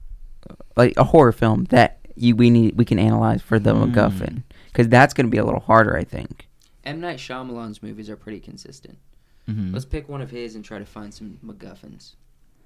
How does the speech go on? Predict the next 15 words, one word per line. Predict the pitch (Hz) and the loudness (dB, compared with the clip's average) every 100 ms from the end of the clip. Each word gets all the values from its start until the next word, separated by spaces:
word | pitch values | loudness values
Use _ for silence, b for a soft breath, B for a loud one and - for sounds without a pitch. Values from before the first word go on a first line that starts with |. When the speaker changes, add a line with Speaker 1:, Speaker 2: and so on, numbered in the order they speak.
| _ | _
Speaker 3:
that | 107 101 | -18 -16
he | 104 - | -18 -18
uses. | - - - _ _ _ - _ _ - - - - | -20 -20 -20 _ _ _ -20 _ _ -20 -20 -20 -20
Like, | 131 127 | -16 -14
you, | 127 | -14
we | - | -16
talked | 139 170 - | -12 -10 -10
about | 165 131 | -10 -12
Aliens | 110 113 113 113 107 - | -12 -14 -12 -14 -16 -16
off, | 107 107 - - - _ - | -16 -16 -18 -20 -20 _ -18
off | 113 - | -16 -16
the | - | -20
podcast. | - - - | -20 -20 -2
Speaker 1:
Yeah, | 143 147 | 6 6
but | 120 | 6